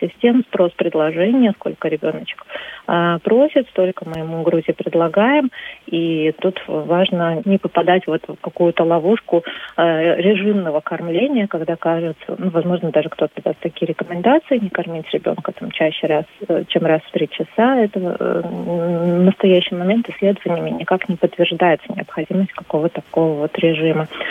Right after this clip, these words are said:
в первые недели. И,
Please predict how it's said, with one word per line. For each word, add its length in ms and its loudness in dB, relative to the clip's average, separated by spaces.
в 60 -20
первые 380 2
недели. 680 -2
И, 380 6